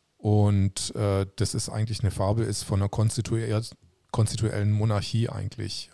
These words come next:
Also, und dann habe ich dann gedacht, okay, das hört sich jetzt für mich eigentlich nicht so rechts an, aber scheinbar hat sich das jetzt irgendwie so in das Bewusstsein in den letzten Jahren eingegraben, dass das jetzt irgendwie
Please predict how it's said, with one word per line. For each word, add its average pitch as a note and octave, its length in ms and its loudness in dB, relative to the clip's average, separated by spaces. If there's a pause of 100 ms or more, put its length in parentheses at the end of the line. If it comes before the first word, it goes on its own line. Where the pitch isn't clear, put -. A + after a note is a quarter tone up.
(120)
Also, G#2 460 -6 (560)
und A#2+ 160 -4
dann G2 140 2
habe G#2 120 4
ich G2 40 -2
dann G2+ 160 2
gedacht, F#2+ 260 0
okay, G2+ 300 -2
das G2 180 -4
hört G2 140 0
sich - 100 -12
jetzt G2+ 140 -8
für G2 100 -4
mich G2+ 260 -4
eigentlich G#2 280 -4
nicht G#2+ 160 0
so G#2 200 2
rechts F#2+ 440 -2
an, A#2+ 240 2
aber F#2+ 440 2 (320)
scheinbar G#2 360 0
hat A2+ 100 2
sich A2 100 -4
das G#2+ 200 -2
jetzt G2+ 160 -4
irgendwie G#2+ 400 2
so G2+ 240 2
in G2+ 180 0
das G2 260 -2
Bewusstsein G#2 640 0
in G2+ 100 4
den F#2+ 100 -2
letzten F#2+ 360 -2
Jahren G2+ 540 2
eingegraben, A2 880 0
dass G#2+ 160 0
das G2 140 -2
jetzt G#2 200 -4
irgendwie A2 640 -2